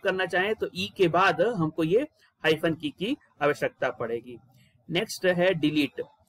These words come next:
The delete key is a key on a computer keyboard which is typically used to delete either the character ahead of the cursor or the currently selected object। The key is sometimes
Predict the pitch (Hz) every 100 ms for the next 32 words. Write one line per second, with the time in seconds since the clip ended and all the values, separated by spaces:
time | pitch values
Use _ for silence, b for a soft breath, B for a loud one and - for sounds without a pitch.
0 | _ _ 160 151 156 165 233 240 220 180
1 | 185 208 202 151 165 123 180 226 220 208
2 | 165 151 175 170 160 127 143 139 170 139
3 | 143 233 - - - - 160 170 190 -
4 | 185 170 - 208 220 247 190 208 214 -
5 | 208 170 151 156 214 226 185 - 139 143
6 | 156 170 214 143 156 262 - _ _ _
7 | _ _ 131 143 - 143 156 156 - 220
8 | 262 - _ _ 147 147 180 220 202 233
9 | 233 233 - 240 254 277 _ _ _ _
10 | - 160 160 170 214 _ _ - 156 160
11 | 165 175 180 226 247 165 156 - 180 -
12 | 160 131 127 - 160 - _ - _ _
13 | _ 147 143 - 180 226 - 214 196 180
14 | 170 165 175 170 196 -